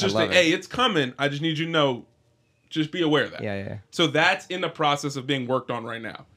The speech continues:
Speaker 2: I'm actually kinda excited about that. Because that, those are the people who are, like, that's where you get the, the Tony Stark versus, uh,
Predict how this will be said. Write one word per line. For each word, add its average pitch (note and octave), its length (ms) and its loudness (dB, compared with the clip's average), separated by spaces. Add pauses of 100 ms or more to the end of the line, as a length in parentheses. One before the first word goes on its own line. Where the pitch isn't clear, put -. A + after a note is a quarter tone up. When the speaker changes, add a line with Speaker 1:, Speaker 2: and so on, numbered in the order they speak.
(280)
Speaker 2:
I'm C#3+ 120 0
actually D3+ 240 0
kinda C#3+ 220 0
excited A#2 360 -4
about - 180 -16
that. - 200 -20 (440)
Because D#3+ 260 4
that, F3+ 420 4
those G#3 280 6
are A3 40 0
the F#3 120 2
people E3 300 -2
who D#3 260 2
are, C#3+ 40 2
like, C3 360 -2 (100)
that's F#3 260 0
where G#3+ 100 -4
you F#3 160 -6
get E3 300 0
the, C#3 440 4 (800)
the C#3+ 100 0
Tony E3 340 0
Stark D#3 380 2
versus, D3 540 -4
uh, B2 760 0